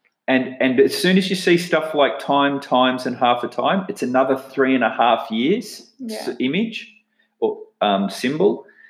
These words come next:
Speaker 1: We're talking about th-, this will happen in the middle of the last days.
Speaker 2: Mm.
Speaker 1: So, so now you have a dragon that can only, only really rage on the earth, and he's taking out, um, he's taking out his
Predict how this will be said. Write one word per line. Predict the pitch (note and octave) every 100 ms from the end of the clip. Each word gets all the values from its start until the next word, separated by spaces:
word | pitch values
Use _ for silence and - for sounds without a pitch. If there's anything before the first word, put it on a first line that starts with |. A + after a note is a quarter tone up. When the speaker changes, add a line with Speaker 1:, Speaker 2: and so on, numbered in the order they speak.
| _ - -
Speaker 1:
We're | - C3 -
talking | C3+ C3+ C#3 A#2+
about | G#2+ A2+ G#2 - - _ _ _ _ - A#2
th-, | C3+ -
this | C#3 - -
will | C#3
happen | - D3 B2+ G2+
in | G#2+
the | G2+
middle | G#2 A#2+ A2+ F#2+
of | F#2 -
the |
last | G2+ F#2 F#2+ F#2+ - -
days. | F#2 F#2+ - - - -
Speaker 2:
Mm. | A3 A3 A3+ _ _ _ _ _ _ _ _ - _ _ - - - _
Speaker 1:
So, | - B2 A#2 -
so | - A#2 -
now | B2+ C#3+
you | E3 F3
have | D#3+ C#3
a |
dragon | A#2+ A#2+ A#2+ A#2+ A2+
that | G2+
can | B2+ A#2+
only, | B2 B2 A2+
only | A#2+ B2 B2
really | G2+ G#2+ G2+ G2+
rage | G2 G2+ G2
on | G#2+ F#2
the | F#2
earth, | F2+ -
and | - G#2+
he's | G#2
taking | - - A#2+ A#2 A2+
out, | G2 G2 - - _ _ _ _ _ _ _ -
um, | F2+ F2 F2 F2 - _ _ _ - -
he's | G#2+ A2+ -
taking | - A#2+ A#2 A#2+ G#2+
out | G2 F2 - -
his | F#2+